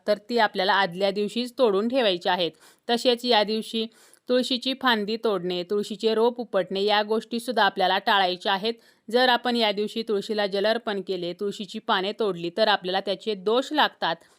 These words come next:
आणि आपल्या आयुष्यामध्ये समस्या येतात. त्यामुळे आपल्याला तुळशीवरला या दिवशी अजिबात जल अर्पण करायचं नाही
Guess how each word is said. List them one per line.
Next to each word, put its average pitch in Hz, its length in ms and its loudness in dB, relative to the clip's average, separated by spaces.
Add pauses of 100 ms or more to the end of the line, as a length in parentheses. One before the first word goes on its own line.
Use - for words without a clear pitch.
(120)
आणि 214 160 -4
आपल्या 214 300 2
आयुष्यामध्ये 190 640 -2
समस्या 190 500 -4
येतात. 170 300 -6 (420)
त्यामुळे 226 340 2
आपल्याला 208 400 2 (140)
तुळशीवरला 214 760 -2 (400)
या 214 260 4
दिवशी 220 380 -4
अजिबात 196 540 -2
जल 202 240 -2
अर्पण 214 320 -4
करायचं 190 420 -4
नाही 196 340 -4